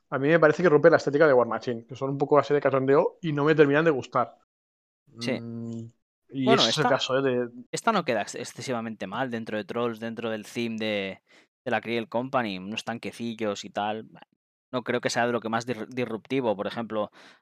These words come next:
Speaker 2: hay cosas que son, que las encuentro ma-, bastante más disruptivas. Por ejemplo, Baltasar Banfist, que es un solo de Zu, por ejemplo,
Speaker 1: De
Speaker 2: o
Speaker 1: Zu,
Speaker 2: yo qué
Speaker 1: sí,
Speaker 2: sé.
Speaker 1: sí, es verdad.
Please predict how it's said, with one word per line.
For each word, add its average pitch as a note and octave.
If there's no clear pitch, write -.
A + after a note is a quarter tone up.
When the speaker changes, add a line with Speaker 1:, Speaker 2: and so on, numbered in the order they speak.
Speaker 2:
hay A2+
cosas -
que -
son, A2+
que A2+
las G#2
encuentro A2
ma-, A2
bastante G#2
más G#2+
disruptivas. G#2+
Por G2+
ejemplo, G#2
Baltasar C3
Banfist, B2+
que A2+
es A2+
un A2
solo A#2
de G#2
Zu, C3+
por G2
ejemplo, G#2
Speaker 1:
De F2
Speaker 2:
o -
Speaker 1:
Zu, D#3+
Speaker 2:
yo F3+
qué -
Speaker 1:
sí, D3
Speaker 2:
sé. C3+
Speaker 1:
sí, -
es C3+
verdad. B2